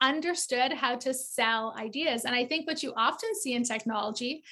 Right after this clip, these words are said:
is one or the other. Like, either it's vaporware, <laughs> where it's, like, the best salesperson, but there's no substance underneath it,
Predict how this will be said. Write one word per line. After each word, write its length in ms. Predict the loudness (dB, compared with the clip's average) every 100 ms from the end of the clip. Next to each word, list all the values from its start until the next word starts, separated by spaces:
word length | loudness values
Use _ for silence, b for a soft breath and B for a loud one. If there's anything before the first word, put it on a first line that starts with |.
| B B
is 180 | 6 8
one 320 | 8 8 8
or 200 | 8 8
the 180 | 8 6
other. 340 | 4 2 0
Like, 220 | 2 2 4
either 340 | 4 6 4
it's 240 | 4 2 -2
vaporware, 920 | 2 2 4 2 2 0 0 0 0
<laughs> 20 |
where 120 | 2
it's, 300 | 0 0 0
like, 200 | 2 4
the 220 | 4 2 6
best 340 | 6 6 2 2
salesperson, 960 | 4 6 4 -2 -6 -4 -2 -2 -2 B B B 6
but 140 | 6
there's 260 | 8 6 6
no 220 | 6 6
substance 680 | 6 2 2 0 0 0 0
underneath 520 | 0 -2 0 0 0
it, 280 | -2 -2